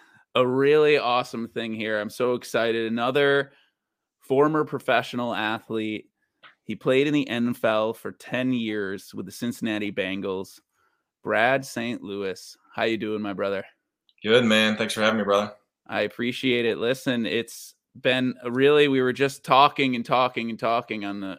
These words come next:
Speaker 1: on the pre-show, and it's always a good thing when that happens, but I was like, "We gotta record this. We gotta just jump right in." There's so many good things, just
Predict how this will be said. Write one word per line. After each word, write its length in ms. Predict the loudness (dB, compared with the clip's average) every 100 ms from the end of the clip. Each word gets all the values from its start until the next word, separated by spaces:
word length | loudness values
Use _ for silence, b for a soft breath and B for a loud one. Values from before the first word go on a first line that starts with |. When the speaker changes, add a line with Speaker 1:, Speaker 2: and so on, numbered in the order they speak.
| -12
Speaker 1:
on 120 | -12
the 80 | -12
pre-show, 680 | -8 -6 -6 -4 -4 -4
and 100 | -6
it's 140 | -8 -4
always 300 | -2 -2 -6
a 40 |
good 240 | -10 -10 -8
thing 140 | -10
when 100 | -6
that 220 | -4 -4
happens, 420 | -2 -4 -6 -14
but 140 | -10 -8
I 80 | -6
was 120 | -8
like, 160 | -14
"We 80 | -8
gotta 220 | -4 -4
record 480 | -6 -8 -8 -6 -8
this. 260 | -12 -16 -14
We 80 | -10
gotta 200 | -8 -8
just 180 | -12
jump 240 | -10 -10 -6
right 180 | -6 -4
in." 220 | -6 -8
There's 160 | -10
so 160 | -6 -6
many 220 | -4 -4
good 200 | -6 -6
things, 320 | -6 -6 -6
just 280 | -8 -10 -12